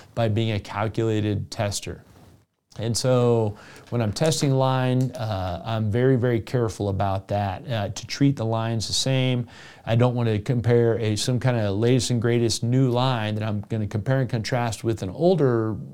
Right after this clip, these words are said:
line. Let's say I'm testing nylon monofilament. Well, I don't wanna test, uh, using an old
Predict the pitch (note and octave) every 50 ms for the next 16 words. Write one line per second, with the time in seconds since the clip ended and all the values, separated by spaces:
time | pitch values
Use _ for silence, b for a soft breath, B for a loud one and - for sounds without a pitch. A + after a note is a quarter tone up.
0 | C#3 - - - - A2+ A2 G#2 G2 G2+ G#2 A#2 A#2 - - B2 A#2 G#2 - C#3+
1 | C3+ - - C3 A#2 A2+ A2 G#2 - - C#3 C3 A#2+ A#2+ A#2+ A#2 A2 G#2+ G#2+ G#2
2 | G2 F#2 G2 - - D3 C3+ A2+ G2+ F#2 E2+ E2+ C3 B2 A#2+ A#2+ A2 G2+ B B
3 | B B B B B B B B2+ C#3+ E3+ E3+ D#3+ D3+ C#3 C3 A#2 - - - E3
4 | D3+ B2 G#2+ G#2+ - - - - - B B B B B B B B B _ _
5 | _ - - C#3+ B2+ A2+ A#2 B2 B2+ C3+ C3 C#3+ C#3+ C3+ C3+ B2 A#2+ A#2 - -
6 | D#3 D3+ D#3 D#3 D3 C#3+ C#3 C3+ A#2 A2 G#2+